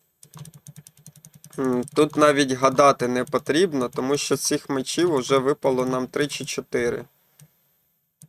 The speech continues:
От дивимося. Ці предмети всі були закріплені за цим босом.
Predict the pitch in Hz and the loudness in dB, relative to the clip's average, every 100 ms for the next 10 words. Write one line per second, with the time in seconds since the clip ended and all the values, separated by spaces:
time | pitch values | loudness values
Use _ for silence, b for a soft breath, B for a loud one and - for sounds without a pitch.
0 | - 127 123 127 147 123 120 117 - - | -10 -6 -4 2 2 2 0 -4 -6 -8
1 | 120 - _ _ - 175 170 160 143 156 | -10 -16 _ _ 0 2 4 2 4 4
2 | 151 127 117 - 143 131 143 220 196 160 | 4 0 -2 -2 0 2 4 4 4 0
3 | - 143 - 127 123 123 127 123 135 127 | 2 -2 -2 -4 -2 -2 -2 -4 -4 -4
4 | 120 120 120 - | -2 -2 -4 -6